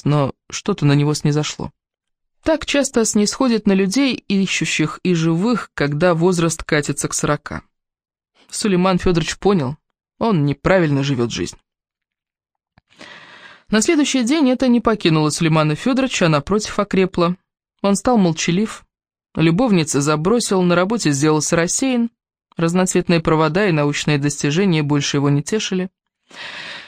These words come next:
Он увидел всю беспорядочную, карьерно-стяжательную суету, в которую сам себя вверг, и зрелище это его поразило. Вскоре, продвигаясь по маршруту работа-дом, он остановился у церкви.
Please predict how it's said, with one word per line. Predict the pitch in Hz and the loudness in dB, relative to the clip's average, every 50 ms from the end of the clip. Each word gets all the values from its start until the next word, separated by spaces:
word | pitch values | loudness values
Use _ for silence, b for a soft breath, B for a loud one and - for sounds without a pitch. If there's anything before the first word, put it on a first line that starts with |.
| B B | B B
Он | - 359 330 | -2 0 2
увидел | 302 277 302 277 247 262 247 | 2 2 2 2 2 0 0
всю | - - 269 226 | 0 0 0 0
беспорядочную, | 220 226 - - 214 214 226 226 208 214 - - - 196 185 185 180 175 175 160 - | 0 0 0 2 2 2 4 2 2 0 -2 0 2 2 4 4 2 2 0 0 0
карьерно-стяжательную | - 175 170 170 190 196 190 185 175 170 165 - - - 160 151 151 170 180 175 - 160 151 151 156 156 151 | 0 2 2 2 2 2 2 2 2 2 0 -2 -2 -2 -2 0 0 0 0 0 0 2 2 2 2 2 0
суету, | - - 165 151 151 151 - _ - 254 233 | 0 0 0 2 2 0 -2 _ -2 -2 -2
в | - - | 0 0
которую | - 156 147 - 196 202 190 175 160 | -2 -2 0 0 0 2 2 2 2
сам | - - 180 170 160 | 2 0 0 0 0
себя | - - 151 147 156 147 | 0 -2 0 2 2 2
вверг, | 147 143 143 143 156 185 233 247 220 - - - | 2 2 0 0 2 2 2 0 -2 -2 -2 0
и | 151 147 143 | 0 0 0
зрелище | 135 147 165 196 214 208 196 185 - - 151 147 | 0 0 0 2 2 0 0 -2 -2 0 -2 0
это | 143 - 151 | 0 0 0
его | 147 147 143 | 0 0 0
поразило. | - 143 143 143 143 135 117 117 113 - - - _ _ _ _ _ _ _ _ _ _ _ _ _ | 0 0 0 0 0 -2 -4 -6 -8 -10 -14 -20 _ _ _ _ _ _ _ _ _ _ _ _ _
Вскоре, | - - - - 302 294 262 | -18 -6 -4 -2 0 0 0
продвигаясь | - 226 220 202 202 220 208 262 269 247 - - | 0 0 0 0 0 0 0 2 2 0 0 -2
по | - 185 | 0 2
маршруту | 185 180 180 - - - 214 247 247 - - 214 208 - - | 2 2 2 0 -2 -2 -2 -2 -2 0 0 0 0 0 0
работа-дом, | 165 165 156 151 147 147 139 - 143 151 170 208 294 320 302 277 - | 0 0 0 0 0 -2 0 0 0 0 0 2 2 2 0 0 0
он | 196 240 240 214 | 2 2 2 2
остановился | 180 - - 165 151 156 151 160 165 160 - 165 | 0 0 0 0 0 2 2 0 0 0 -2 -2
у | 151 | -4
церкви. | 139 - - - - - - - | -2 -4 -8 -10 -10 -12 -12 -12